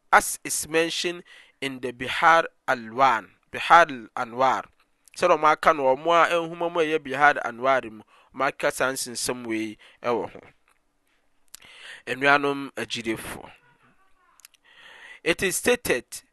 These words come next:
they, that Abu Abdullah Jafar as-Siddiq was asked about Allah.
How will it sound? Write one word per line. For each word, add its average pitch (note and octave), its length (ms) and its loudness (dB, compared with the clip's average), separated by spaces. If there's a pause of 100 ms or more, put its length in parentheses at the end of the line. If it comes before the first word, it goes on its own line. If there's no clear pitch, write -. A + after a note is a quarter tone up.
(540)
they, F#3 440 2 (160)
that C3 300 0 (100)
Abu D#3+ 360 0
Abdullah D3+ 600 2
Jafar C3+ 540 -2
as-Siddiq E3 800 -2
was B2 340 -6 (100)
asked - 300 2
about B2+ 340 -2
Allah. A#2 360 -4